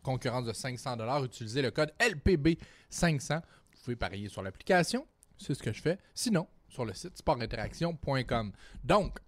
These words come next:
en date d'aujourd'hui, trente janvier,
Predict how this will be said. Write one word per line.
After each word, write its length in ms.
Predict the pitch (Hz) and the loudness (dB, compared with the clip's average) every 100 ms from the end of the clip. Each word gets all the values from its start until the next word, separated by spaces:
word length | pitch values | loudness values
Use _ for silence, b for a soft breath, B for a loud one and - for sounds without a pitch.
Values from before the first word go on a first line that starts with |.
| - - _ | -20 -20 _
en 160 | 127 127 | -2 2
date 280 | 143 196 139 | 4 4 4
d'aujourd'hui, 600 | 233 214 160 113 123 117 - - | 2 4 2 0 -4 -4 -8 -6
trente 420 | 151 190 233 156 | 0 2 4 4
janvier, 460 | 143 135 120 139 | 4 4 2 -2